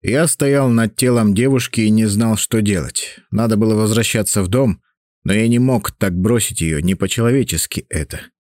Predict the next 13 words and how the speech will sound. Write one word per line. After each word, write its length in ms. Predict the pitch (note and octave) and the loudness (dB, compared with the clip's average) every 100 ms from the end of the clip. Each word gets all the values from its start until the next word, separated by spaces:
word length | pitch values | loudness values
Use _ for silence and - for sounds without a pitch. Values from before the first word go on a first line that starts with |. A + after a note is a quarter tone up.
| _ | _
Даже 360 | - C3+ C3+ B2 | -4 0 0 0
с 80 | C3 | -2
учетом 420 | A2+ B2+ G#2+ F#2 | -2 -2 0 -2
того, 340 | F2+ G2 A2 | 0 0 0
что 220 | G2 F2 | -2 -4
она 160 | E2+ F2 | -2 -2
собиралась 580 | - E2+ F2+ F2 D#2+ - | -2 -2 -2 -2 -4 -2
убить 320 | G2 F2+ - | -2 -2 -6
меня. 320 | D2 C2+ - _ _ _ - | -8 -8 -10 _ _ _ -4
Но 180 | G#2 | -2
и 20 | A#2 | 0
позвать 500 | B2+ A2 A#2+ A2+ G#2 | 0 0 0 -2 0
людей 580 | G#2+ G#2 B2 C#3 E2+ | 0 2 2 0 -2